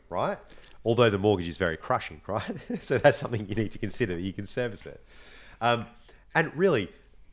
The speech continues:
it is the number one wealth generation vehicle in Australia is property. If you look at anyone that has money in Australia, a big chunk of it is going to be within property. And there's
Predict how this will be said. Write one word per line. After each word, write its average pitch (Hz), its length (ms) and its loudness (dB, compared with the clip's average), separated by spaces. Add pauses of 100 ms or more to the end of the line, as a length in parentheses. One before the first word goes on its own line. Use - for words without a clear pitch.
(1040)
it 151 100 0
is 175 140 0
the 156 120 -4
number 165 300 -2
one 110 480 2
wealth 113 300 2
generation 98 560 0
vehicle 85 540 -4 (340)
in 95 120 -6
Australia 82 500 -2
is 95 120 -10
property. 78 440 -4 (280)
If 117 140 -4
you 151 80 0
look 165 140 0
at 143 160 -2
anyone 165 640 -4 (100)
that 95 140 -4
has 110 260 -2
money 104 480 -2
in 101 120 -6
Australia, 101 460 0 (220)
a 104 100 -2
big 135 300 0
chunk - 380 -2
of 165 80 -4
it - 240 -4
is 107 160 -4
going 104 280 0
to 98 100 -8
be 87 420 -4 (180)
within 87 300 -4
property. 78 420 -6 (440)
And 123 140 0
there's 135 260 2